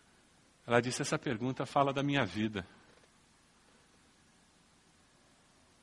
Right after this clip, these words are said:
Esse fruto do Espírito, e ela começou a falar da vida pessoal dela. Ela começou a abrir o coração. Ela contou a história dela.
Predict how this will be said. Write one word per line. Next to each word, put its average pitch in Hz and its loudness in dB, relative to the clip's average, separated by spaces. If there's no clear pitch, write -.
Esse 113 -6
fruto 131 -6
do 117 -2
Espírito, 135 -2
e 123 0
ela 117 4
começou 113 -6
a - -4
falar 110 -4
da 113 -4
vida 107 -6
pessoal 104 -4
dela. 82 -8
Ela 117 -2
começou 131 -6
a - -4
abrir 117 -6
o 113 -6
coração. 110 -6
Ela 131 4
contou 139 -4
a 135 -4
história 117 -2
dela. 90 -8